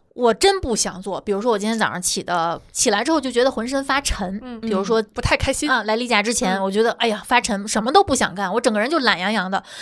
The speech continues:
Speaker 1: 但是我今天必须要把这三个方案分别给这三个人，怎么办呢？那我先做几件事儿。首先，我把这个时间线列出来，谁先给我全部提交完毕，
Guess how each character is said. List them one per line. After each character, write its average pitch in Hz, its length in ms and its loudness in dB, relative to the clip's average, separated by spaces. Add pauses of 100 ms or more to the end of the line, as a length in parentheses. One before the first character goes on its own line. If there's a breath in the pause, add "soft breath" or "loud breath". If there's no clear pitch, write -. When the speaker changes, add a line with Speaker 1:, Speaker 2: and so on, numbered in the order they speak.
Speaker 1:
但 370 100 0
是 320 60 2
我 226 80 4
今 277 140 -6
天 320 120 0
必 370 140 0
须 403 140 -2
要 349 120 4
把 175 160 2
这 185 80 -8
三 247 220 0
个 214 80 0
方 226 140 2
案 196 120 0
分 302 160 -4
别 247 160 4
给 196 160 -2
这 190 80 -8
三 226 160 2
个 202 80 4
人， 170 260 -2 (280 loud breath)
怎 233 120 0
么 208 100 0
办 294 200 2
呢？ 202 180 -4 (260 loud breath)
那 320 100 4
我 202 100 2
先 302 220 -2
做 269 180 4
几 196 240 -10
件 240 300 0
事 202 140 -2
儿。 - 120 -6 (300 loud breath)
首 190 180 0
先， 254 320 2 (200 loud breath)
我 226 140 0
把 180 280 0 (240 loud breath)
这 226 100 0
个 175 260 -4
时 214 280 2
间 269 200 2
线 254 220 0
列 202 140 0
出 - 120 -10
来， - 160 -12
谁 233 240 0
先 359 240 2
给 220 160 2
我 240 200 0
全 208 240 -4
部 262 140 -2
提 214 140 -8
交 240 140 4
完 202 180 -2
毕， 254 220 -8